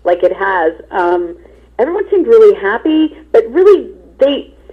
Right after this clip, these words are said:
they knew what they were doing, so it was kinda like second nature. Everything just, "Okay, we do this, we do that." Um, and working with Mariska, who I think the last time I saw her was at my Tupperware party. That's right. I threw a Tupperware party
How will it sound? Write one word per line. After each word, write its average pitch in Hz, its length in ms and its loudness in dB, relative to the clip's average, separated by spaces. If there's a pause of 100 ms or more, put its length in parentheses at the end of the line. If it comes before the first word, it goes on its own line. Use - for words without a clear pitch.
(120)
they 277 120 0
knew 320 160 4
what 370 140 0
they 339 80 0
were 294 120 0
doing, 240 400 0
so 262 80 4
it 240 140 6
was 226 160 -4
kinda 262 240 -2
like 240 340 -2
second 240 260 -4
nature. 190 440 -4
Everything 226 480 -2
just, 208 200 -2
"Okay, 185 300 -2
we 185 140 -2
do 139 100 0
this, - 300 0
we 277 80 -8
do 247 100 0
that." 277 340 -2 (400)
Um, 190 460 -2 (240)
and 214 160 -4
working 277 380 2
with 220 260 0
Mariska, 220 560 -2
who 220 480 4 (320)
I - 60 0
think - 240 -6
the 240 80 2
last 226 280 -4
time 240 200 -10
I 214 160 -8
saw 214 100 -2
her 214 160 2
was 190 220 2
at 190 160 -4
my 196 100 -2 (180)
Tupperware 180 480 -2
party. 87 340 -4
That's 110 220 -8
right. 87 380 -4
I 190 380 -2
threw 202 240 0
a - 40 -8
Tupperware 190 560 -4
party 175 380 -2